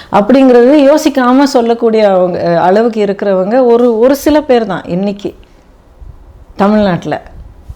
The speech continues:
ஒரு அஞ்சு பர்சன்ட், பத்து பர்சன்ட், மிஞ்சி போனா இருபது பர்சன்ட் மக்கள் அந்த மாதிரி இருக்கலாம். மத்த எல்லாருமே, உடல்நலம் சரியில்லையா,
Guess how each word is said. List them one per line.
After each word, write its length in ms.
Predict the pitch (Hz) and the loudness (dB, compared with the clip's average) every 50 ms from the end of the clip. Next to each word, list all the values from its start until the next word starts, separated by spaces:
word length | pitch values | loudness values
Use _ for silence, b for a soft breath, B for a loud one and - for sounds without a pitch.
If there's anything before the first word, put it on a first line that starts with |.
| - - - - | -20 -20 -18 -12
ஒரு 260 | - 113 185 202 202 | -6 -4 -2 0 0
அஞ்சு 200 | 196 196 196 196 | 0 0 -2 -2
பர்சன்ட், 380 | 196 190 175 175 - 240 254 262 | -2 -2 -2 -2 -2 -4 -4 -2
பத்து 280 | 247 196 180 - 180 - | -2 -4 -4 -6 -6 -6
பர்சன்ட், 300 | 160 196 - - 220 220 | -6 -6 -6 -6 -4 -4
மிஞ்சி 240 | 208 180 170 170 175 | -2 -2 -2 -2 -2
போனா 240 | 175 - 180 196 208 | -2 -2 -2 -2 -2
இருபது 400 | 196 170 170 165 160 156 - 151 | 0 0 0 0 -2 -4 -6 -8
பர்சன்ட் 280 | 160 - - 214 214 | -8 -6 -6 -4 -4
மக்கள் 260 | 190 165 - - 170 | -4 -4 -4 -2 -2
அந்த 180 | 165 156 151 151 | -2 -2 -2 -4
மாதிரி 200 | 151 151 151 156 | -6 -6 -4 -4
இருக்கலாம். 400 | 147 143 - - - 139 - - - - _ _ _ _ b b b b b b b b b b b _ _ _ _ _ - | -6 -6 -8 -10 -10 -10 -10 -12 -16 -20 _ _ _ _ b b b b b b b b b b b _ _ _ _ _ -6
மத்த 340 | 165 170 175 - 208 185 180 | -6 -6 -2 -2 0 2 2
எல்லாருமே, 880 | 196 220 247 262 269 269 269 247 226 196 175 165 156 180 226 294 - - - _ _ _ _ _ _ _ _ _ _ _ _ _ _ _ _ _ _ _ _ _ | 4 4 4 2 2 2 2 2 0 0 -2 -2 -4 -4 -4 -6 -8 -12 -20 _ _ _ _ _ _ _ _ _ _ _ _ _ _ _ _ _ _ _ _ _
உடல்நலம் 500 | - 156 160 196 214 220 214 202 185 175 180 | -2 0 0 2 2 2 2 0 0 -2 -2
சரியில்லையா, 500 | - 151 160 156 165 160 143 143 156 151 | -4 -4 -4 -2 -2 -2 -2 -2 -4 -6